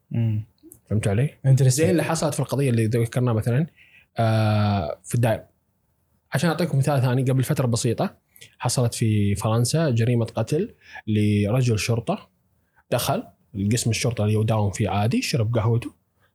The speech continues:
Speaker 2: طلع المسدس، أطلق النار على كل العسكر كانوا معاه في المكتب، وبعد كذا انتحر. لكن تارك رسالة انتحار يقول فيها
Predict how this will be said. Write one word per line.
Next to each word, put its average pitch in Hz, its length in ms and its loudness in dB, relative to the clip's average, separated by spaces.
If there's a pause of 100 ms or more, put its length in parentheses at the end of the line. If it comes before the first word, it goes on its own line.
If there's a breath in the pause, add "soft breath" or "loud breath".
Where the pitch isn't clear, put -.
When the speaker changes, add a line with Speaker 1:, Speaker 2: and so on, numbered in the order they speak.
Speaker 2:
طلع 107 240 0
المسدس، 135 600 -2 (260)
أطلق 117 260 0
النار 113 340 0
على 107 200 0
كل 196 800 0
العسكر 135 380 -2
كانوا 120 240 2
معاه 117 140 2
في - 60 -2
المكتب، 131 360 -2 (580)
وبعد 135 300 0
كذا 151 480 -2
انتحر. 123 500 -4 (1040)
لكن 113 300 -2
تارك 214 340 -2
رسالة 160 380 0
انتحار 123 440 0
يقول 165 320 -2
فيها 123 340 0